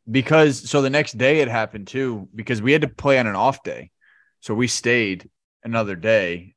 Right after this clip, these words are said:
and it was, like, the same number, but it was, like, two thirty. It was, like, a little bit less the next day. And they were like, "Yeah, we've played in this before. Sorry."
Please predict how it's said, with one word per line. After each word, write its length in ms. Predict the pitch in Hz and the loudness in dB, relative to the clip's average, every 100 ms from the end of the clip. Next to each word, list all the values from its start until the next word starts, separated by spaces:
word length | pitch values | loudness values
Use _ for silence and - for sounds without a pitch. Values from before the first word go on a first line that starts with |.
| _ 113 | _ -6
and 500 | 104 98 90 90 - _ _ _ _ _ - | -4 -4 -6 -10 -16 _ _ _ _ _ -6
it 80 | |
was, 160 | 127 120 | -2 0
like, 180 | 123 - | 0 -2
the 100 | 117 | -10
same 400 | - 120 120 113 | -6 -4 -4 -2
number, 520 | 117 113 110 101 85 _ - | -4 -2 -4 -6 -10 _ -10
but 140 | 107 | -8
it 20 | |
was, 100 | 104 | -6
like, 160 | 104 - | -6 -8
two 200 | - 131 | -8 -10
thirty. 540 | 113 - 117 113 113 120 | -10 -10 -4 -2 -2 -2
It 80 | |
was, 120 | 120 107 | -2 0
like, 280 | 107 95 - | 0 -2 -6
a 60 | |
little 260 | 131 160 160 | -2 0 0
bit 200 | 147 113 | 0 -2
less 500 | 113 120 98 - - - | 0 0 -2 -6 -14 -8
the 80 | |
next 300 | 107 104 104 | -4 -2 -4
day. 360 | 95 107 101 90 | -2 0 0 0
And 140 | 95 | -4
they 60 | 92 | -6
were 60 | 87 | -6
like, 200 | 90 104 | -4 -2
"Yeah, 160 | 101 | -2
we've 200 | 95 92 | -2 -6
played 220 | - 90 90 | -6 -6 -6
in 80 | |
this 160 | 85 82 | -10 -14
before. 360 | 92 - 85 80 | -16 -10 -10 -4
Sorry." 520 | 95 80 78 87 | -4 -2 -6 -10